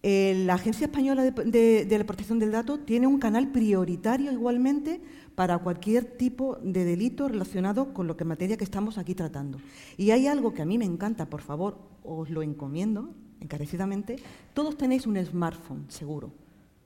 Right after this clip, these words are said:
Hay, ah, una aplicación que se llama Alert Cop, como Cop en inglés. Eh, Alert Cop es gratis.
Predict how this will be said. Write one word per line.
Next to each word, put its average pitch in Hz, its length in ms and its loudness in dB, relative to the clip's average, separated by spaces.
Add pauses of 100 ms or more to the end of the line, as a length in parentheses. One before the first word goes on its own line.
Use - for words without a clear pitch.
(880)
Hay, 277 320 2 (420)
ah, 180 220 0
una 202 160 2
aplicación 254 680 0 (280)
que 180 100 -4
se 175 140 -6
llama 233 320 2 (520)
Alert 180 500 -2
Cop, - 260 -4 (100)
como 160 460 -4
Cop 190 180 0
en 220 100 0
inglés. 262 380 0 (400)
Eh, 175 460 0
Alert 185 280 -2
Cop 330 280 -4 (240)
es 226 180 -2
gratis. 208 460 -2